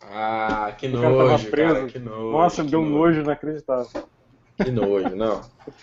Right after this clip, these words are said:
Speaker 1: Não, nojento, nojento. Você falou de efeito especial, eu achei o efeito nessa cena do tiro meio esquisito, né? O cara,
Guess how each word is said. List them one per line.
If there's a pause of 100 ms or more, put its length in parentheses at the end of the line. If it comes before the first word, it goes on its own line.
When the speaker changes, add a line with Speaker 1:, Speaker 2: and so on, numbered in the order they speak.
(160)
Speaker 1:
Não,
nojento, (220)
nojento. (360)
Você
falou
de
efeito
especial,
eu
achei
o
efeito
nessa
cena
do
tiro
meio
esquisito,
né?
O
cara,